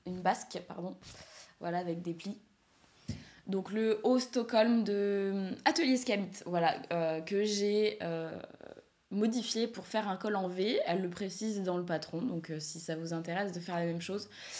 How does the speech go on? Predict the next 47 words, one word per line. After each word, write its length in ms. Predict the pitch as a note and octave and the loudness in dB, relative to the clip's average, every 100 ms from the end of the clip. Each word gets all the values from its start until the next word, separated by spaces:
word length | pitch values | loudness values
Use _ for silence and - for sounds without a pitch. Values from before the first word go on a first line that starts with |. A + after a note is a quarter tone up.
| - - | -4 2
euh, 120 | F3+ | 2
je 80 | F3+ | 0
trouvais 280 | - F#3 | -4 -2
ça, 260 | F#3 G#3 F#3+ E3+ | 2 2 2 2
euh, 80 | |
sympathique 520 | E3+ G#3+ G#3 F#3 G#3+ G3 | 0 0 -2 -2 -2 -4
de 80 | |
pouvoir 320 | F3 F3 G3 F3+ | -4 -2 -4 -2
broder 320 | F3+ F3+ A3+ | -2 0 0
l'encolure. 600 | G3+ F#3 F3+ F#3 A3+ E3+ - _ _ _ _ - - | -2 -4 -4 -2 -4 -6 -14 _ _ _ _ -14 -6
Donc 180 | E3+ E3+ | -2 6
la 100 | C4 | 6
broderie, 460 | B3 A3+ A3+ A3 - | 6 2 2 0 -2
euh, 180 | E3 D#3 | -4 -4
revient, 460 | D#3+ G3 F#3+ F#3+ F#3+ - - - - - | 0 0 2 0 -2 -6 -14 -14 -14 -10
euh, 380 | D#3+ D3+ D3+ D3+ | -8 -6 -6 -6
très 180 | D3+ G#3+ | -8 -4
vite. 340 | G3+ G3+ - - - | -4 -4 -10 -14 -12
Euh, 360 | D#3 D3+ D3 D3 | -8 -6 -4 -2
ça 140 | D3+ | 2
y 60 | G#3+ | 4
est, 80 | A3+ | 4
c'est 140 | A3 | 2
l'été 280 | F3+ F3 F3+ | 2 2 2
en 80 | F3 | 0
fait, 280 | E3+ D#3 D#3 | -2 -4 -4
hein. 200 | E3 E3 | -4 -4
Vous 120 | C#3 | -4
voyez, 240 | D#3 E3+ G3 | 0 0 0
je 60 | |
suis 120 | - | -4
très, 260 | E3+ F#3 F3 | -4 -2 -2
très, 200 | - A3+ | -2 -4
très 160 | - G3+ | -2 -4
cyclique 420 | G3+ - A3+ A3+ | -4 -4 -4 2
quand 60 | |
même. 300 | E3 D#3 D#3 D3+ - - - - | 4 4 0 -6 -8 -8 -4 2
Euh, 160 | E3+ | 4
l'été 300 | D#3+ F3+ G#3 | 4 4 4
va 140 | G3 E3+ | 8 10
arriver, 340 | E3+ E3+ G3 | 10 6 4
donc 160 | G3 E3+ | 2 2
j'ai, 300 | E3+ - F3 | 2 2 2
j'ai 140 | F#3 | 2
envie 200 | F#3+ F#3+ | 2 2
de 80 | G3 | 0
broderie. 460 | F3+ F3 F3+ G3+ | 2 2 2 0